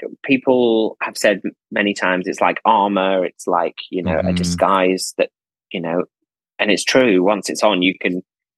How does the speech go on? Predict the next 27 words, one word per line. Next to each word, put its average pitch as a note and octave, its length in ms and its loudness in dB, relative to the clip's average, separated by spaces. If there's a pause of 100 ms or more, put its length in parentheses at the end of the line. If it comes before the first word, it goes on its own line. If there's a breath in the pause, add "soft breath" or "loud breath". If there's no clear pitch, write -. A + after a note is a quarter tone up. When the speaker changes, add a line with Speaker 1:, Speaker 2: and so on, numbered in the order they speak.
(240)
Speaker 1:
get G#2+ 160 2
away G2+ 280 2
with F2+ 160 -4
so A2+ 280 2
much G2 360 -4
and F#2+ 120 -4
you, F#2 300 0
Speaker 2:
Yeah. F2 100 -2
Speaker 1:
you F#2+ 160 0
have G#2 240 -2
that E2+ 160 2
freedom F#2+ 540 2
to, F2 320 -4
you G2 140 -4
know, D#2+ 200 -4 (520)
not F#2 180 2
worry F2+ 320 2
about, E2+ 420 0 (680)
uh, E2+ 400 0 (960)
who A2 80 0
you F#2+ 260 0
are F2 540 2 (120)
day F2+ 200 0
to - 120 -10
day. F#2 280 0 (100)
It's - 100 -18
just, - 240 -6